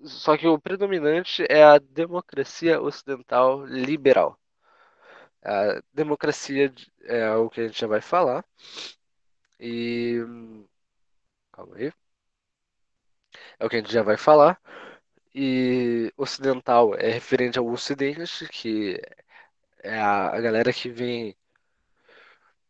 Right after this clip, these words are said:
O, o ocidente é, é tipo o ocidente do mundo, só que s-, são as influências culturais, políticas, ideológicas da Grécia, Roma e afins. Então,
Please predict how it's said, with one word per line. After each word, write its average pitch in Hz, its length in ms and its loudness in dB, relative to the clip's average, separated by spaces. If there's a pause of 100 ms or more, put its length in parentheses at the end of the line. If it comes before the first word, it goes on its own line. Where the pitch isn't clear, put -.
(920)
O, 180 100 -2 (560)
o 175 60 0
ocidente 190 540 8
é, 202 280 12
é 175 40 10
tipo 185 600 6 (300)
o 143 120 2
ocidente 139 440 4
do 202 120 -4
mundo, 190 360 -4
só 180 220 2
que - 160 -6
s-, - 400 -12 (300)
são 170 200 4
as 170 140 4
influências 165 800 0
culturais, 156 760 6
políticas, 135 640 -2
ideológicas 131 640 4
da 135 260 6
Grécia, 139 460 6
Roma 147 300 2
e 160 40 8
afins. 120 400 -2
Então, 113 300 -12